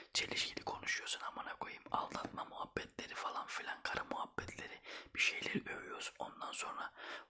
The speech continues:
Oğlum onlar muhabbet, onlar tamamıyla makara kukara, her boka da inanmayın yani. Ha, anlattığım şeyler orijinal içeriklerde var, doğaçlama içeriklerde var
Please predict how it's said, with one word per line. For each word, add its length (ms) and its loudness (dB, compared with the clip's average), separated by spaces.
Oğlum 460 0
onlar 380 0
muhabbet, 560 4
onlar 480 4
tamamıyla 580 0
makara 420 2
kukara, 460 4
her 260 -6
boka 240 6
da 100 4
inanmayın 640 -2
yani. 280 -6
Ha, 280 4
anlattığım 680 -2
şeyler 480 0
orijinal 420 4
içeriklerde 760 0
var, 180 2
doğaçlama 520 2
içeriklerde 720 0
var 160 -2